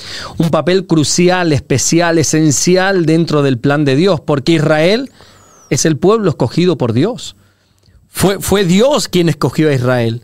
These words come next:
No, no, no es Israel el que escogió a Dios, no, fue Dios que por alguna razón puso sus ojos sobre esta nación, que hoy es una nación, en aquel entonces eran,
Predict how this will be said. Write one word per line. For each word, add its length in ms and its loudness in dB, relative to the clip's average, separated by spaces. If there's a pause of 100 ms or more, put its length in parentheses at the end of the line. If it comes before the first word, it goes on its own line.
(160)
No, 160 0
no, 140 0
no 160 0
es 200 -2 (440)
Israel 540 0
el 140 0
que 80 0
escogió 380 -2
a 60 0
Dios, 240 0
no, 120 0
fue 240 -2
Dios 480 -2
que 140 -2
por 180 -2
alguna 440 0
razón 540 -2 (440)
puso 300 0
sus 400 -2
ojos 580 -2 (200)
sobre 320 -2
esta 180 -2
nación, 400 -2
que 80 -2
hoy 100 -2
es 80 -4
una 160 0
nación, 320 0
en 160 -2
aquel 360 -2
entonces 440 -2 (340)
eran, 240 0